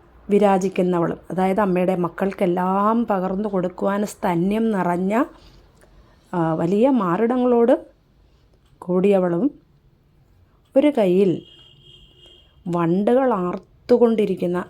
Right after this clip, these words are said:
അല്ലെങ്കിൽ വണ്ടുകൾ മുരണ്ടടുക്കുന്ന രത്നം പതിച്ച ഒരു മധുപാത്രവും മറ്റേ കയ്യിൽ അല്ലെങ്കിൽ മറുകൈയിൽ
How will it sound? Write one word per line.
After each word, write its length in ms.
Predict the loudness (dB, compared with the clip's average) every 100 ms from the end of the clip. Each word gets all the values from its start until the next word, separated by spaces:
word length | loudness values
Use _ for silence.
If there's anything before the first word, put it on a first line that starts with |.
| -8
അല്ലെങ്കിൽ 280 | -8 -6 -6
വണ്ടുകൾ 400 | -2 -2 0 -2 0
മുരണ്ടടുക്കുന്ന 1000 | -2 -2 0 0 0 -2 -4 -2 -2 -2 -4 -10 -20 -20 -20 -20 -20 -20 -20 -20 -18 -6
രത്നം 500 | -2 -2 -2 2 2
പതിച്ച 320 | 2 0 -2 0
ഒരു 200 | 0 0
മധുപാത്രവും 920 | -2 -4 -2 0 0 -2 -4 -2 0 -2 -4 -12 -20 -20 -20 -20 -20 -20 -20 -6
മറ്റേ 380 | -4 -4 0 2
കയ്യിൽ 440 | 2 0 0 0 -2 -4
അല്ലെങ്കിൽ 320 | -4 -4 -2 -2
മറുകൈയിൽ 800 | 0 0 0 0 0 -2 -2